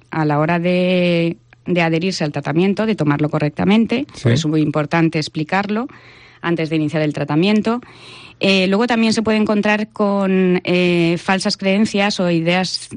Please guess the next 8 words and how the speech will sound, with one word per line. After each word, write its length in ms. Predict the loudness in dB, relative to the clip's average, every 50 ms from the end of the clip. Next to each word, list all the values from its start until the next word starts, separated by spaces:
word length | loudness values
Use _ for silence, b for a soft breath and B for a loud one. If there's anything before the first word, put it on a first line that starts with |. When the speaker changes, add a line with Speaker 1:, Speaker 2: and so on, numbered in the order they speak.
| -8 -4
Speaker 1:
mm, 380 | 0 2 2 4 4 4 4 2
distorsionadas, 840 | 0 -2 -2 -2 -4 -4 -2 0 0 2 2 2 2 0 0 0 0
¿no? 120 | 0 0
respecto 380 | 0 -2 -2 -2 -4 -2 -2 -2
al 60 | -2
tratamiento 720 | -2 -2 -2 0 0 2 2 2 2 2 0 -2 -4 -4 -4
y 240 | -2 0 0 0 0 0
infraestimar 800 | 0 0 2 0 -2 -2 -2 -2 -2 0 0 2 0 0 -2